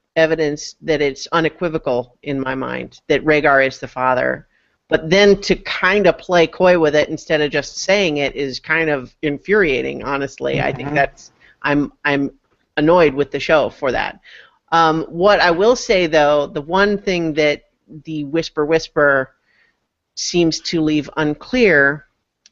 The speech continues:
Speaker 1: a-, and again, this is, this is not getting into book stuff. It's,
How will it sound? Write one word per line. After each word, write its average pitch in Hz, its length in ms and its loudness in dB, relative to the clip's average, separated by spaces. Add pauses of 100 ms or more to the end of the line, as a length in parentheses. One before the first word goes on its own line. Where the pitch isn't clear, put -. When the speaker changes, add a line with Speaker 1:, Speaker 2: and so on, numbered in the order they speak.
(760)
Speaker 1:
a-, 160 220 2
and 185 140 2
again, 185 340 2
this 180 220 -2
is, 180 200 -2
this 208 220 -2
is 226 120 -4
not 247 260 2
getting 254 220 0
into 233 160 4
book 233 240 2
stuff. 135 520 -2
It's, 156 420 -2